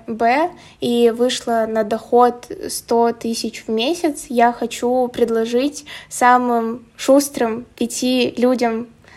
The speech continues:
которые слушают подкаст, перейти ко мне в Instagram, написать промокод «Бигинеры»,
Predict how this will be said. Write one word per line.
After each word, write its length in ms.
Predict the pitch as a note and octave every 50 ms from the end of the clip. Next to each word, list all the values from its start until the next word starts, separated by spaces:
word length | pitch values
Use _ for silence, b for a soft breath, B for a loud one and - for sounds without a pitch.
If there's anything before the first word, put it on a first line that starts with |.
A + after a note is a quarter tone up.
| B B B B B
которые 400 | - A#3+ A#3 B3 B3 B3+ B3 A#3+
слушают 720 | A#3 - B3+ B3+ C#4 C4+ - - B3 A#3 A3+ A3 A3 - - - -
подкаст, 640 | A#3 A3+ A3+ - - A3+ A#3 C4 E4 F#4 - - - - - B B B B B B B -
перейти 560 | - B3+ A#3+ B3 A#3 - - B3 B3+ C4 C4+
ко 160 | C4 C4 B3
мне 280 | A3+ A3+ A3+ A#3 A#3 A3+
в 100 | A3+ A3+
Instagram, 680 | A#3 - - - A#3 A3 A3+ A3+ A#3 A#3 D#4 F#4 F#4 F#4
написать 600 | F4 C#4+ B3 A#3+ - A#3+ - B3 A#3+ C4 C4 -
промокод 520 | - B3 A#3 A3+ A#3 A3 - A#3+ A#3+ A#3 A3
«Бигинеры», 640 | G#3 A3+ A3 G#3 A3 A3 A3+ A#3+ C4 C#4 D4+ D#4+